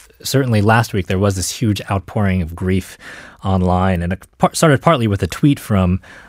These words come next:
uh, science journalist Jacob Margolis. He's, uh, based in Pasadena, where the Jet Propulsion Lab is.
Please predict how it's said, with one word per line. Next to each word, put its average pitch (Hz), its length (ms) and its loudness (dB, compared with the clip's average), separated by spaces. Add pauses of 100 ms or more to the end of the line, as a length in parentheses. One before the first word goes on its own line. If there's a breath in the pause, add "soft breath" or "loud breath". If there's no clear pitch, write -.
uh, 95 180 2
science 117 380 0
journalist 107 460 0
Jacob 104 300 -2
Margolis. 98 680 0
He's, 95 220 -4
uh, 90 340 -4
based 110 300 0
in 95 100 0
Pasadena, 90 640 0
where 85 300 -2
the 85 320 -6
Jet 92 160 -4
Propulsion 98 400 -4
Lab 82 240 -4
is. 80 220 -8